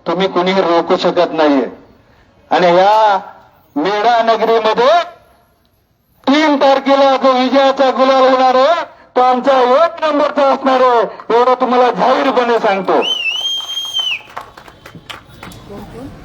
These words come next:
प्रत्येक उमेदवारांच्या ताकदीने लढतोय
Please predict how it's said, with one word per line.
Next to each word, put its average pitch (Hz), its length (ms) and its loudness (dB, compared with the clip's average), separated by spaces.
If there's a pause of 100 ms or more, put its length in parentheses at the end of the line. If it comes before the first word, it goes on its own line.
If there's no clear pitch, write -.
(360)
प्रत्येक 285 440 0
उमेदवारांच्या 277 720 2
ताकदीने 247 440 0
लढतोय 214 420 0